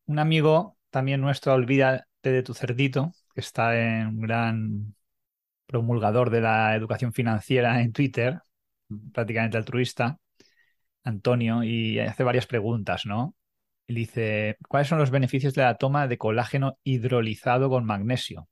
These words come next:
Speaker 1: para el fortalecimiento de articulaciones y huesos? Y así poder tener una vida más larga practicando deporte, incluso en edad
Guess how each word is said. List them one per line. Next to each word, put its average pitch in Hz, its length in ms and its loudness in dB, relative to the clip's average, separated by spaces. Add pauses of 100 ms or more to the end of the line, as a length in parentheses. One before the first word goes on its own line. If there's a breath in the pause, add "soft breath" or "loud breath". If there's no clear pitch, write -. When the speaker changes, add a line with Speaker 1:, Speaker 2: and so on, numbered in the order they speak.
Speaker 1:
para 107 220 -4
el 107 120 -4
fortalecimiento 107 920 -4
de 135 80 4
articulaciones 120 760 -2
y 110 40 -6
huesos? 98 360 -4
Y 92 40 -10
así 117 160 -8
poder 117 260 -2
tener 117 220 -4
una 120 160 -2
vida 117 180 -2
más 117 180 -2
larga 117 240 -2
practicando 110 420 -4
deporte, 110 380 -4
incluso 110 320 -8
en 104 100 -4
edad 107 220 -4